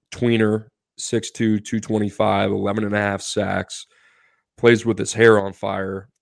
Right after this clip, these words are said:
explosive first step, closes very quickly. I mean, I think this is a guy that, like you said, um, you know, with the prospect that you were talking about, is it's easy to see kinda rising up our board. But,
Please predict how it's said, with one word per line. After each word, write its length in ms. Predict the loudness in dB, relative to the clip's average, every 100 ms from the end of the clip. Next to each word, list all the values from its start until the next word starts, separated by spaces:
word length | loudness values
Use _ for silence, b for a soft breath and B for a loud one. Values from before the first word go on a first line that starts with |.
| -20
explosive 640 | -18 -10 0 0 -2 -12
first 320 | -6 -6 -6
step, 320 | -8 -6 -6 -8 _ _ _ _ _ _
closes 580 | -4 4 4 2 -4 -2
very 260 | 0 0
quickly. 500 | -2 -8 -8 -6 -6
I 60 | -6
mean, 160 | -8 -8
I 80 |
think 220 | -8 -10 -12
this 140 | -14
is 60 | -12
a 80 |
guy 300 | -10 -8 -8
that, 220 | -6 -6 -8 _ _ _ _ _ _ _ _ -20 _ _
like 320 | -6 -6 -6 -6
you 140 | -6
said, 440 | -4 -2 -2 -4 -10 _ _ _
um, 420 | -12 -8 -8 -10 -16 -12
you 120 | -8
know, 100 | -6
with 180 | -6 -8
the 60 |
prospect 500 | -2 0 0 -2 -4
that 100 | -4
you 100 | -4
were 100 | -4
talking 300 | -4 -6 -6
about, 220 | -6 -4 -4
is 280 | -6 -10 -14
it's 220 | -12 -6
easy 200 | -4 -4
to 100 | -6
see 280 | -6 -6 -6
kinda 220 | -6 -6
rising 420 | -2 -2 -2 -4
up 140 | -6 -4
our 100 | -6
board. 380 | -4 -2 -2 0
But, 220 | -2